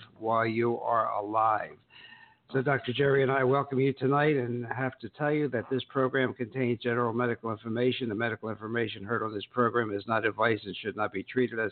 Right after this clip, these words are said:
such. The information is not intended or implied to be a substitute for professional medical advice, diagnosis, or treatment.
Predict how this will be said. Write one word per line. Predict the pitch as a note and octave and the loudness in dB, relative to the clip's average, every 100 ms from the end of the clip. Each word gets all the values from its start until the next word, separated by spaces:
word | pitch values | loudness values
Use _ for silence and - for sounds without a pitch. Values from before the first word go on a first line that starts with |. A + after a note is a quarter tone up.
| - | -2
such. | A#2+ A2 - _ - _ - | -2 -4 -8 _ -20 _ -2
The | A#2 | -2
information | A2 A#2+ A#2 G2+ G#2+ | 0 0 0 -2 -8
is | G2 | -4
not | A2+ G#2+ | -4 -4
intended | G#2 - C3+ B2 B2 | -10 -2 2 4 2
or | A#2 C#3+ | 2 2
implied | C#3+ B2 B2+ B2 A#2+ | 2 0 0 0 0
to | |
be | A#2 G#2 | -2 -4
a | F#2+ - | -4 -4
substitute | C3+ - A#2 B2+ A#2+ A2+ | -4 -4 -6 -2 -2 0
for | A#2+ | -6
professional | - G2+ A2+ G#2+ A2+ G#2 | -6 -8 -6 -6 -6 -6
medical | A2+ A2 A2+ G#2+ | -4 -6 -8 -8
advice, | - A2 G#2 - - - - _ | -4 -4 -4 -8 -20 -20 -20 _
diagnosis, | C#3+ C3+ A#2+ B2 A2 G#2 | 2 2 4 2 2 -2
or | - - | -4 -2
treatment. | D#3 D#3+ D3 C#3+ | 0 2 2 0